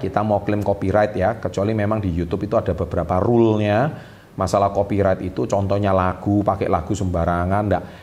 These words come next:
minta izin sama pemiliknya, itu Anda pasti kena copyright. Ya, itu juga tidak boleh. Jadi harus minta izin dulu. Kalau memang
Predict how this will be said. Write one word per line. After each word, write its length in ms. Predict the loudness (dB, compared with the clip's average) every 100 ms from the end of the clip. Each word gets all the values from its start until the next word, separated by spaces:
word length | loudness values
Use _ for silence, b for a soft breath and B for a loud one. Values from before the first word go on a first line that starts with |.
| B -2
minta 160 | 0
izin 320 | 0 0 0
sama 320 | 2 2 2 2
pemiliknya, 640 | 2 2 0 0 -2 0
itu 240 | 0 0
Anda 220 | 2 2 0
pasti 240 | -2 -2
kena 400 | -2 0 0 -2
copyright. 800 | -4 -2 2 2 4 2 -2 B B B -4
Ya, 340 | 0 2 0 -4
itu 240 | -4 -2 -2
juga 240 | -2 -2
tidak 320 | -2 -4 -4
boleh. 400 | -4 -2 0 0
Jadi 220 | -2 0
harus 180 | 0 -2
minta 240 | -4 -4 -6
izin 320 | -8 -4 -2
dulu. 240 | 0 0
Kalau 240 | 0 0 2
memang 320 | 0 0